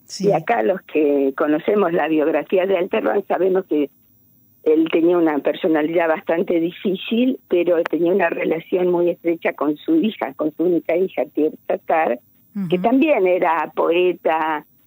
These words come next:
Speaker 2: traductora,
Speaker 1: Sí, hemos hablado
Speaker 2: cancionista.
Speaker 1: de ella y
Speaker 2: Era
Speaker 1: de, y de ambos. <laughs> Sí.
Speaker 2: Y este poema, eh,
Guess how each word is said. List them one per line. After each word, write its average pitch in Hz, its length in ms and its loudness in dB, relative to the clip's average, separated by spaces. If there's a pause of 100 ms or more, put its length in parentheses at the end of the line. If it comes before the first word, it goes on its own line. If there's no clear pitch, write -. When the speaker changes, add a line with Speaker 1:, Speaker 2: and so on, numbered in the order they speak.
(200)
Speaker 2:
traductora, 160 1120 2
Speaker 1:
Sí, 147 200 -2
hemos 180 280 -2
hablado 180 500 -2
Speaker 2:
cancionista. 156 160 -4 (300)
Speaker 1:
de 202 340 -4
ella 262 220 0
y - 20 0
Speaker 2:
Era 233 100 -2
Speaker 1:
de, 208 220 -4
y 233 100 -6
de 208 120 -2
ambos. 190 500 -4 (140)
<laughs> - 260 -10 (500)
Sí. - 200 -4
Speaker 2:
Y 359 120 4
este 508 300 -2
poema, 254 760 2 (100)
eh, 190 760 4